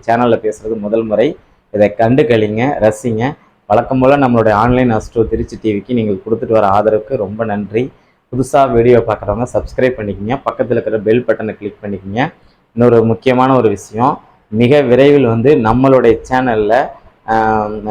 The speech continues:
YouTube-ல வந்து லைவ் பண்ண போறோம். அந்த லைவுக்கான ஒரு சில விஷயம், டெக்னிக்கல் விஷயம்லாம்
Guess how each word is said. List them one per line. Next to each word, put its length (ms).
YouTube-ல 540
வந்து 220
லைவ் 380
பண்ண 300
போறோம். 260
அந்த 440
லைவுக்கான 640
ஒரு 140
சில 580
விஷயம், 420
டெக்னிக்கல் 540
விஷயம்லாம் 480